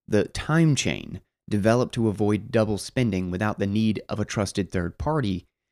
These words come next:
requires the publication of every settlement transaction, thus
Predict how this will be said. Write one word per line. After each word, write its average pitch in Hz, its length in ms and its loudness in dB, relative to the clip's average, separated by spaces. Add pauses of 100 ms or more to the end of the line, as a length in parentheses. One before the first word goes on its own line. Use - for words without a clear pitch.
(160)
requires 160 640 -2
the 147 100 -4
publication 127 720 -2
of 117 240 -6
every 135 500 0
settlement 113 520 -2
transaction, 98 840 -4 (380)
thus 123 300 0